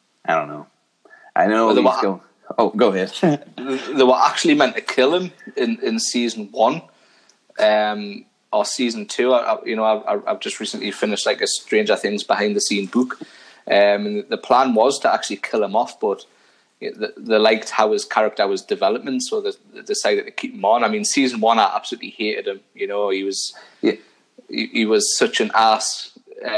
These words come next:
Speaker 2: in season one, but by the end of it in season two, you know, he was such a nice guy, and I think that's why the Duffer Brothers wanted to keep him around, you know?
Speaker 1: Yeah, I,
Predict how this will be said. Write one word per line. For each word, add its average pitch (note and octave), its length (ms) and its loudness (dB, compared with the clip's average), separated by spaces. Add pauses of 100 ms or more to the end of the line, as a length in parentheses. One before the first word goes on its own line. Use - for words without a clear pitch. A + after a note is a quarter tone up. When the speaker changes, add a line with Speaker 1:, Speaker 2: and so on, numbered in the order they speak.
(100)
Speaker 2:
in G#2 120 -4
season G#2+ 400 -6
one, G#2+ 280 2
but G2+ 360 -4
by G#2+ 180 4
the G#2 160 -4
end A2 220 0
of G#2 100 -4
it G2+ 140 -4
in G2+ 180 -10
season G#2 400 -6
two, A#2 260 2
you G#2+ 80 0
know, G#2+ 120 0
he G#2 80 2
was G2+ 160 -4
such - 180 -2
a G#2+ 40 -2
nice F#2+ 260 2
guy, A2+ 300 4
and G#2 280 -2 (960)
I G2+ 80 2
think G#2+ 260 -2
that's G#2+ 240 0
why G#2 140 4
the G2 100 0
Duffer G#2+ 300 -4
Brothers G2+ 300 -2
wanted G2+ 240 -6
to - 40 -12
keep - 220 -6
him G2 80 -2
around, G#2+ 320 4
you A2 100 4
know? A#2 260 -2 (880)
Speaker 1:
Yeah, C#3+ 280 6
I, D3 360 4